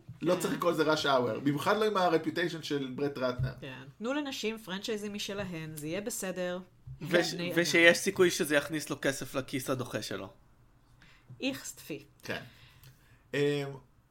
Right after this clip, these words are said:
Speaker 1: עוד אחד אחרון, קטן,
Speaker 3: לא,
Speaker 1: אה,
Speaker 3: עוד
Speaker 1: חשבתי
Speaker 3: לא אחרון,
Speaker 1: מאוד
Speaker 3: יש לי גם אחד.
Speaker 1: לא, כן, נכון.
Speaker 2: וגם לי יש אחד.
Speaker 1: אה, כן,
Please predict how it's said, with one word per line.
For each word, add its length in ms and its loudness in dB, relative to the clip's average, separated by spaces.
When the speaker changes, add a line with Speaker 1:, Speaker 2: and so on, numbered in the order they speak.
Speaker 1:
עוד 160 4
אחד 240 2
אחרון, 460 0
קטן, 340 2
Speaker 3:
לא, 60 8
Speaker 1:
אה, 60 10
Speaker 3:
עוד 100 2
Speaker 1:
חשבתי 200 2
Speaker 3:
לא 100 8
אחרון, 400 4
Speaker 1:
מאוד 100 4
Speaker 3:
יש 120 -4
לי 60 -4
גם 180 0
אחד. 260 -10
Speaker 1:
לא, 260 2
כן, 220 4
נכון. 220 0
Speaker 2:
וגם 200 -2
לי 80 -4
יש 180 -6
אחד. 160 -14
Speaker 1:
אה, 60 -6
כן, 180 0